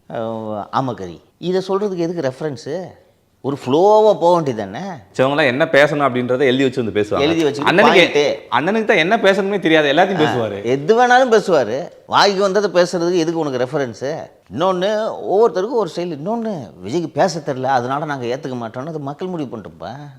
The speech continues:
Speaker 1: ஏன்பா, என்னோட தலைவன் மனப்பாடமாக பேச தெரிந்த தலைவனாகத்தான் இருக்க வேண்டும், இல்லை என்றால் நான் வாக்களிக்க மாட்டேன்னு மக்கள் முடிவு பண்ணிக்கிட்டோம். இவரு, நம்ம தமிழக முதல்வர் என்ன சொல்லின் செல்வரா? இவர் எப்படி பேசுவாருன்றது காலங்காலமா தெரியும். மக்களுக்கு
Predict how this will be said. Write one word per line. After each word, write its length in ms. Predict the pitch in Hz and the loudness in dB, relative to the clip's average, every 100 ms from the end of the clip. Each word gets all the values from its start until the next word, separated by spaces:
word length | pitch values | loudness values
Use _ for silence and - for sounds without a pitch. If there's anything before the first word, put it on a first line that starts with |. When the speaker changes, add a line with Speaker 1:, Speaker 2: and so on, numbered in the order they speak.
| _ _ | _ _
Speaker 1:
ஏன்பா, 180 | 117 123 104 | -2 -2 -2
என்னோட 380 | 127 131 120 107 113 | -2 0 0 -2 -2
தலைவன் 380 | 135 135 117 185 - _ _ _ _ _ 92 | -2 -2 -6 -12 -20 _ _ _ _ _ -12
மனப்பாடமாக 880 | 92 143 151 170 170 170 160 156 175 143 | -2 -2 2 4 4 4 2 -2 -4 -4
பேச 200 | 160 151 139 | -4 -6 -6
தெரிந்த 260 | 131 120 104 | -6 -6 -2
தலைவனாகத்தான் 640 | 120 135 123 113 107 127 117 | -2 -2 -4 -6 -8 -8 -8
இருக்க 200 | 117 117 | -6 -6
வேண்டும், 260 | 104 120 110 | -6 -10 -6
இல்லை 140 | 131 123 | -6 -6
என்றால் 240 | 110 117 | -6 -8
நான் 140 | 110 98 | -6 -2
வாக்களிக்க 340 | 131 135 123 101 | -2 -4 -8 -8
மாட்டேன்னு 380 | 101 127 143 131 | -10 -10 -10 -6
மக்கள் 240 | 208 190 | -6 -4
முடிவு 180 | 180 170 | -6 -6
பண்ணிக்கிட்டோம். 480 | 165 143 127 87 62 _ _ 131 | -8 -10 -10 -10 -14 _ _ -4
இவரு, 380 | 143 135 131 127 | 0 2 0 0
நம்ம 220 | 127 123 131 | -2 -2 0
தமிழக 260 | 151 151 | 0 0
முதல்வர் 400 | 127 131 135 120 | -2 -2 -2 -2
என்ன 100 | 123 | -4
சொல்லின் 380 | 120 131 135 - | -6 -6 -6 -6
செல்வரா? 380 | 120 120 92 113 113 | -4 -4 -4 -8 -8
இவர் 200 | 113 117 113 | -6 -4 -4
எப்படி 160 | 139 117 | -4 -4
பேசுவாருன்றது 540 | 139 131 117 113 117 131 101 85 - | -2 -2 -4 -4 -6 -8 -10 -16 -14
காலங்காலமா 800 | 139 107 135 147 156 165 170 175 156 | 0 2 4 6 6 6 4 2 0
தெரியும். 320 | 147 131 117 - _ - | -2 -4 -8 -14 _ -14
மக்களுக்கு 420 | 107 127 98 82 | -6 -6 -6 -10